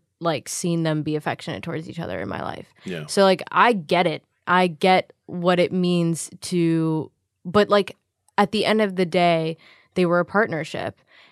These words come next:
Speaker 1: and would do the work to, to participate in all of our lives, uh, me and my brothers. And so, like, that's what frustrates me is, like, you can,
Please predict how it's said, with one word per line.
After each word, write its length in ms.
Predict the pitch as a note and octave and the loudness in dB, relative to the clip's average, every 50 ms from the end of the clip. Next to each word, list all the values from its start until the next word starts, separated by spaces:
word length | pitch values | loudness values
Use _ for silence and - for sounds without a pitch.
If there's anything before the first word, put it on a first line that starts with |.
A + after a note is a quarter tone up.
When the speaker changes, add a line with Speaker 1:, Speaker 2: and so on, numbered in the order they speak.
| _ _ | _ _
Speaker 1:
and 540 | - F#3 F3+ F3+ F3 E3+ E3+ E3+ E3+ E3 E3+ | -2 0 2 4 4 4 2 2 0 0 -2
would 420 | F3+ E3+ E3+ F3 F#3 F3+ E3+ D#3+ D3+ | -6 -4 0 2 2 2 2 0 -4
do 560 | - F#3 F#3 F#3 F#3 F#3 F3+ F3+ F3+ E3+ E3+ | -2 0 2 2 4 4 2 2 0 -2 -2
the 140 | E3 F#3 F3+ | -2 0 0
work 500 | F3 G#3 B3+ C4+ B3+ A3+ G#3+ - - - - | 2 4 6 6 6 4 2 0 -8 -18 -14
to, 760 | - - - G3+ F#3+ F#3 F#3 F#3 F3+ F3+ F3 F3 F3 - - - - _ _ _ _ _ _ _ - _ _ - - - | -10 -4 0 2 4 6 6 6 6 4 4 2 0 -2 -6 -10 -18 _ _ _ _ _ _ _ -20 _ _ -20 -18 -10
to 460 | - - G3 F#3 F#3 F3+ F3+ F3 E3 | -4 0 2 2 4 4 2 2 0
participate 840 | - - G3 F3+ - - G3+ F3+ G#3 F3+ - F3+ E3+ E3 E3 D3 | 0 0 0 0 2 0 -2 0 -2 -2 0 0 0 0 0 -2
in 100 | - E3+ | -2 -2
all 180 | E3 D#3+ D#3+ D#3+ | 0 0 0 0
of 80 | D3+ D#3 | 0 -2
our 140 | D#3 D3+ | -2 -2
lives, 560 | D#3 E3+ G3 G3+ F3+ D#3+ D3+ D3+ F3+ F3+ - - _ - - - - - - _ _ - | 2 4 4 6 4 4 2 0 -4 -8 -12 -14 _ -20 -20 -20 -20 -20 -20 _ _ -2
uh, 300 | - F3 E3+ E3 D#3+ D3+ | 0 2 4 4 4 2
me 220 | D3+ E3+ E3+ E3 | 2 2 0 0
and 80 | D#3+ D#3 | 0 0
my 80 | D#3 D#3 | 0 0
brothers. 560 | - F#3 F#3+ F3+ E3 D#3 G#2+ G2 F#3+ - - - | 2 2 2 2 0 -2 -4 -6 -8 -10 -8 -4
And 160 | - G3 G3+ - | -2 0 0 2
so, 200 | - A3 G#3 G3+ | 4 4 6 6
like, 200 | G3+ G3 F#3 - | 6 4 4 4
that's 240 | A#3+ C4+ C#4+ - | 4 4 4 2
what 160 | A#3+ C4+ C4 - | 0 0 0 2
frustrates 500 | - C4+ D4+ D4 - G3+ F3 D#3+ - F3 | 2 0 0 0 0 -2 -2 -2 -2 -4
me 160 | E3 D#3+ D#3+ | -2 -2 -2
is, 140 | E3 D#3+ F3+ | -2 -2 -2
like, 180 | F3+ D#3 - | -2 -2 -2
you 160 | F#3 A3 C4+ | -2 -2 0
can, 300 | C4+ E4 D#4+ D4+ C#4+ - | 0 2 2 0 0 -2